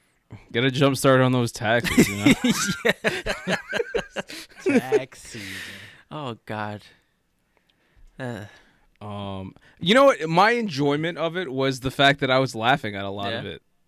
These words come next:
Speaker 1: And it, and I, I guess for the movie's sake, it wa-, for the wrong reasons, but for me, I was like, "All right, I could laugh at it. It's fun."
Speaker 3: <laughs> It's so good, it's bad vibes.
Speaker 1: <sighs>
Speaker 2: I mean, if I have to watch a movie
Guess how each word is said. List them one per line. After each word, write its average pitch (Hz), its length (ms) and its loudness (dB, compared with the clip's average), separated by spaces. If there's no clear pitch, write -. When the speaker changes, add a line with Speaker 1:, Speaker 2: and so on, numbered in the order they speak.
Speaker 1:
And 117 240 2
it, 120 180 -2
and 135 300 0
I, 127 220 2
I 131 40 4
guess 135 200 4
for 139 120 -4
the 120 100 0
movie's 123 580 2
sake, 110 320 -2
it 113 40 -6
wa-, 107 100 -6
for 117 120 -6
the 107 100 -2
wrong 117 260 0
reasons, 104 340 -6
but 104 140 -6
for 110 100 -10
me, 143 180 -2
I 104 60 -2
was 107 140 -6
like, 113 160 -2
"All 180 60 2
right, 120 140 2
I 123 80 0
could 139 160 -8
laugh 120 280 0
at 95 120 -8
it. 95 80 -6
It's 101 120 -10
fun." 104 400 -6
Speaker 3:
<laughs> - 60 -20
It's - 440 -6
so 165 200 2
good, 143 220 0
it's 131 220 -4
bad 123 420 -4
vibes. 107 640 -10
Speaker 1:
<sighs> 117 400 -8
Speaker 2:
I 175 100 0
mean, 202 140 -2
if 190 160 -6
I 269 60 2
have 302 220 -6
to 196 80 -6
watch 185 260 -6
a 147 60 -6
movie 135 500 -4